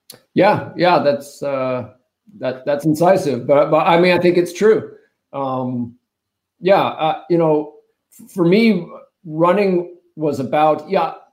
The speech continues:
I'm competitive. Like, I care about time and place and, and stuff like that. But for me, I wanted to use running to become a different man,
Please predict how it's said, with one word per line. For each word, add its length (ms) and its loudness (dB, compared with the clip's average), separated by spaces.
I'm 220 -2
competitive. 600 0
Like, 180 0
I 100 -4
care 260 -6
about 340 -4
time 420 -8
and 200 -8
place 420 -4
and, 320 -10
and 100 -14
stuff 240 -6
like 220 -4
that. 320 0
But 180 -4
for 80 -6
me, 300 0
I 160 2
wanted 420 2
to 220 0
use 360 0
running 420 -2
to 360 -8
become 380 0
a 80 -4
different 340 -4
man, 380 -6